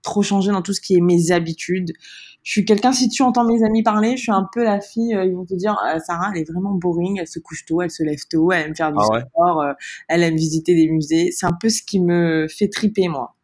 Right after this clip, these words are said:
Speaker 1: Moi, j'aime
Speaker 2: Ok.
Speaker 1: avoir une petite stabilité dans ma vie personnelle, euh, pour pouvoir être bien dans ma vie professionnelle. Donc, j'aime vraiment
Speaker 2: Mhm.
Speaker 1: avoir des petites activités, euh, courir, euh, faire du sport, euh, des choses assez, euh, assez saines. Je suis pas très, euh,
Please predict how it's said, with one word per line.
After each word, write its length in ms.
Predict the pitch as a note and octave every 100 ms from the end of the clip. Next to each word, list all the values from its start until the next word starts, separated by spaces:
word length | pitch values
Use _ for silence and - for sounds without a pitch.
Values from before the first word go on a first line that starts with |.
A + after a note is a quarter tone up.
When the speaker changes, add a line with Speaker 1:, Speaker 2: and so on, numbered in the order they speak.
| _
Speaker 1:
Moi, 200 | E3 F3
j'aime 200 | F3+ G#3 A#2+
Speaker 2:
Ok. 60 | F3 -
Speaker 1:
avoir 220 | F3+ F3+
une 180 | E3 E3+
petite 200 | F3 E3+
stabilité 680 | - F3+ D#3+ E3+ E3+ F#3+ F#3
dans 100 | E3+
ma 140 | D#3+
vie 200 | D#3+ F3
personnelle, 640 | F3 E3 - D#3+ D#3+ F#3 F#3
euh, 160 | D3+ D3 - - - _ -
pour 160 | F3+
pouvoir 340 | G#3 G3 G#3 G3+
être 300 | F3 E3 D#3+
bien 220 | G3+ G#3
dans 100 | G3
ma 140 | F3+
vie 80 | F#3
professionnelle. 480 | - - F#3+ F3 C#3
Donc, 140 | D#3+
j'aime 220 | D#3 F#3
vraiment 340 | F3+ G3 G3 G3
Speaker 2:
Mhm. 240 | C3 D#3 D3+ - _ _ _ _ -
Speaker 1:
avoir 280 | G3+ A3+
des 100 | B3+
petites 260 | G#3+ - G#3+
activités, 840 | G#3+ G#3 A3 G3+ G3 G#3 G#3+ A3+
euh, 160 | F#3+ E3+
courir, 800 | F3 A3 G3+ F#3+ G3 G3+ G3+ F3+
euh, 160 | D#3
faire 240 | D3+ F#3+ F#3
du 140 | F#3
sport, 680 | - - F3 E3+ E3+ F3 D#3
euh, 120 | D3 - - - - _
des 140 | E3+ G#3
choses 260 | - B3
assez, 460 | A#3 A3+ - A#3 A3+
euh, 360 | F#3+ F3+ E3+ E3+ -
assez 260 | F#3+ - G#3
saines. 260 | F3 E3+
Je 60 | F3
suis 120 | E3+
pas 140 | F#3+
très, 400 | G3 - G3 F#3+
euh, 160 | D#3+